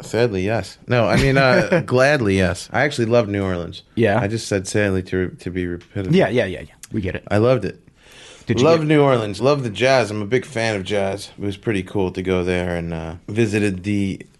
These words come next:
Speaker 1: Sidney Bechet statue in Louis Armstrong Park. He's a,
Speaker 2: Yeah.
Speaker 1: one of the great clarinet players of all time. And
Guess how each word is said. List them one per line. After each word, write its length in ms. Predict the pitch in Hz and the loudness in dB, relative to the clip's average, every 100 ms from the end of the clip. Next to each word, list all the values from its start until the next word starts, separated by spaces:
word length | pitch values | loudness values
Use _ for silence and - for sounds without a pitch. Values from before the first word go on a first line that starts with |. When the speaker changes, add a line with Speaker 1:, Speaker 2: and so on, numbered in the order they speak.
| - | -20
Speaker 1:
Sidney 360 | - 131 120 107 | -4 -2 0 0
Bechet 600 | 98 98 - 120 117 113 | -2 -4 0 2 2 0
statue 720 | - 120 120 117 127 131 113 | -2 2 2 2 2 4 4
in 280 | 98 95 | 2 -2
Louis 240 | 101 107 110 | 0 2 2
Armstrong 600 | 104 104 - 110 101 95 | 2 0 -2 -2 -2 -4
Park. 480 | - 107 110 110 - | -2 0 0 -2 -8
He's 200 | 98 92 | -8 -4
a, 260 | 92 90 95 | -4 -2 -2
Speaker 2:
Yeah. 400 | 98 98 85 78 | -2 -2 -4 -6
Speaker 1:
one 100 | 92 | -4
of 60 | |
the 80 | 95 | -4
great 320 | 87 98 98 | -2 0 -2
clarinet 560 | - 101 95 95 98 - | -2 -2 0 0 -4 -6
players 460 | - 95 92 92 90 | -4 0 0 -2 -4
of 100 | 90 | -6
all 200 | 92 90 | -6 -6
time. 520 | 98 92 92 90 90 | -6 -6 -6 -6 -8
And 160 | 82 | -12